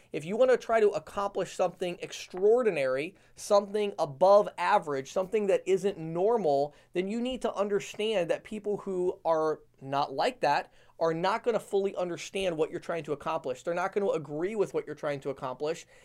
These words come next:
and they're gonna try to shoot you down with their opinions.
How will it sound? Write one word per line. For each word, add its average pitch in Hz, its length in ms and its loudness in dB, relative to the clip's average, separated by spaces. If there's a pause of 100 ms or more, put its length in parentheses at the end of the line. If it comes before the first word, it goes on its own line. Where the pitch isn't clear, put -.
(120)
and 180 140 0
they're 180 80 6
gonna 196 160 2
try 196 180 0
to 180 80 -2
shoot - 300 -8
you 190 160 -6
down 185 360 0
with 151 200 -2
their 139 200 2
opinions. 226 680 -4